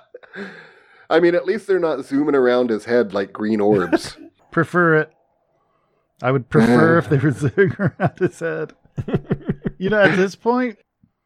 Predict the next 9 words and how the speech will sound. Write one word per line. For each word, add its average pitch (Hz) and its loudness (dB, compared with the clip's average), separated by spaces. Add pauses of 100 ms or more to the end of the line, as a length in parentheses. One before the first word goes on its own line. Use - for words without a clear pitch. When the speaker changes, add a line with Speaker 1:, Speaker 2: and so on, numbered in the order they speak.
(320)
Speaker 2:
I 160 2
would 180 0
like 170 2
his 165 -2
ears 147 0
to 127 -4
make 120 -2
blood-curdling 139 0
screams. 120 0